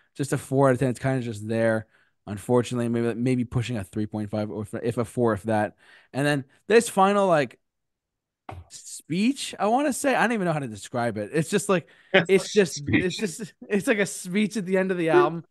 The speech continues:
Speaker 1: "Who will survive in America?" It's, like, one of those things. I, like, I could see Kanye West being like,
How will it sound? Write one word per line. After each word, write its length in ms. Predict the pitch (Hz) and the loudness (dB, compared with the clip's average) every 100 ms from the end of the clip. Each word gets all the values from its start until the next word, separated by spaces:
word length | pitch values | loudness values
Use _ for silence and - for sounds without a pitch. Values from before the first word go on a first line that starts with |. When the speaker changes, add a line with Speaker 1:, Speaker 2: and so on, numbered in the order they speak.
| _ - | _ 2
Speaker 1:
"Who 120 | 277 | 6
will 180 | 247 202 | 8 6
survive 560 | - 185 175 160 156 147 | 4 0 4 4 4 2
in 120 | 151 | 0
America?" 760 | 143 143 131 113 110 110 95 87 | 0 0 0 -2 -4 -8 -8 -10
It's, 160 | 95 120 | -10 -8
like, 100 | 113 | -4
one 140 | 120 | -4
of 60 | 120 | -2
those 200 | 120 - | -2 -4
things. 240 | 127 123 - - | -8 -8 -16 -6
I, 120 | 135 170 | -2 0
like, 200 | 180 143 - | 0 -4 -10
I 80 | 147 | -8
could 140 | 160 180 | -6 -6
see 160 | 180 | -6
Kanye 320 | 160 165 156 | -2 -2 -2
West 220 | 147 143 - | -6 -6 -8
being 160 | 123 | -10
like, 220 | 113 101 | -10 -14